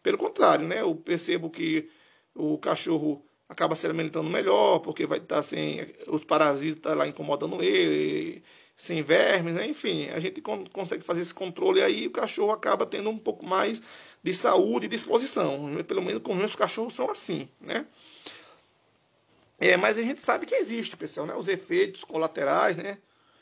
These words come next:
É, que é dada, que é dada devido à intoxicação, que, porque tem pessoas que utilizam, às vezes, por causa da facilidade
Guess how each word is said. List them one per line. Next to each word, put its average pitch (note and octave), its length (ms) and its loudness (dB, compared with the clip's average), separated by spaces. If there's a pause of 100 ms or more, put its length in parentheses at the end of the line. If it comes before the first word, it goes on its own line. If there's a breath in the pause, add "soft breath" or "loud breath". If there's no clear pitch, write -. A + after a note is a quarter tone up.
(300 soft breath)
É, C#3+ 520 2
que D#3 320 0
é D3+ 200 4
dada, D#3 800 2 (240)
que D#3 240 -2
é D#3 140 0
dada E3 320 2
devido D#3+ 460 2
à E3 40 -2
intoxicação, F3+ 1040 -6 (140)
que, - 240 -16 (460)
porque E3 200 0
tem E3+ 140 0
pessoas D#3 380 -2
que - 100 -2
utilizam, D#3+ 460 0
às D3+ 100 -2
vezes, D#3 300 -2 (340 loud breath)
por E3 140 0
causa F3 140 6
da F3 60 8
facilidade D3+ 1040 2